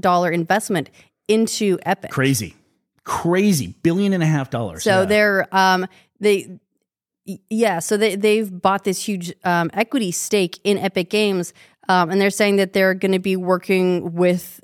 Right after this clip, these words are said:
Speaker 1: Epic on new games and things, but we don't know how separate those games are gonna be. They could very well be, uh, like Lego Fortnite, where it's almost like another mode in that game, and it's like you just go off into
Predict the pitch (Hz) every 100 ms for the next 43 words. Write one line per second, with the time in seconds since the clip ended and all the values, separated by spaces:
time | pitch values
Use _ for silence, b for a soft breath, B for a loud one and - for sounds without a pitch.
0 | - 175 180 170 175 170 165 185 185 175
1 | 180 175 170 165 175 160 180 - B B
2 | 233 247 233 214 - _ - - 202 190
3 | 190 185 - _ _ _ _ _ _ -
4 | - - 226 - 302 - - - _ _
5 | 196 208 202 202 196 202 196 196 190 202
6 | 247 - _ 190 208 208 226 196 196 190
7 | 208 202 196 190 190 190 190 190 b b
8 | b b 175 175 170 175 180 156 165 -
9 | _ - 180 175 170 175 180 - 226 233
10 | 196 160 165 160 175 170 - 175 180 175
11 | 185 170 - 185 185 185 185 185 208 185
12 | - - 190 180 165 180 185 214 185 160
13 | 143 170 175 165 185 180 - 185 180 175
14 | 185 175 - 175 165